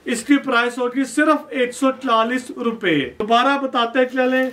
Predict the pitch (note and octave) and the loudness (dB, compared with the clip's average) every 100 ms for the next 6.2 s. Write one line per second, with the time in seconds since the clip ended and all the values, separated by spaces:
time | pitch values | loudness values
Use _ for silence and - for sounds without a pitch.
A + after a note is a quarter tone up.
0 | - - - - C4 D4 D4 D4+ B3+ B3 | -8 -20 -8 0 2 2 0 -4 -4 -4
1 | A3+ B3+ B3+ C4 A#3+ A#3 A#3 A#3 A#3+ B3 | 0 0 0 -4 2 2 2 0 -2 -2
2 | C4 - C4+ C#4 - A3 G#3+ B3 C4 - | -4 2 2 2 -4 -6 0 2 0 -2
3 | A#3 A3 A#3+ A3+ A3 F3 D#3 - - - | -2 0 -2 -2 -2 0 0 -2 -18 -20
4 | - _ B3 A#3+ A#3+ C4+ C4 C4+ A3+ A3 | -20 _ 2 2 2 0 0 0 0 0
5 | B3 A#3 B3 A#3 A#3+ A#3+ A3 G#3 A#3 A#3+ | -2 -8 -8 -2 0 0 -2 -2 0 0
6 | A#3+ | 2